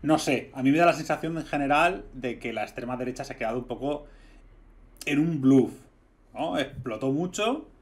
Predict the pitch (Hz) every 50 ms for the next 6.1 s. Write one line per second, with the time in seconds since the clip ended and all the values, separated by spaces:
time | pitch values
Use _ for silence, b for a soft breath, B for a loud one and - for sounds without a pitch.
0 | B B B B B B - - - - 139 139 139 135 135 127 123 - 139 135
1 | 139 135 139 - 165 180 180 196 220 233 226 147 123 120 117 127 127 131 127 127
2 | 127 123 117 123 120 117 135 131 135 127 123 127 127 123 127 123 127 - 151 160
3 | 175 185 202 226 214 - - b b b b b b b - - - 143 131 -
4 | - - - 143 - 143 139 147 139 - 143 143 135 135 139 139 139 156 147 139
5 | 135 135 139 135 135 135 135 135 143 151 151 - - - 151 165 175 233 254 -
6 | - -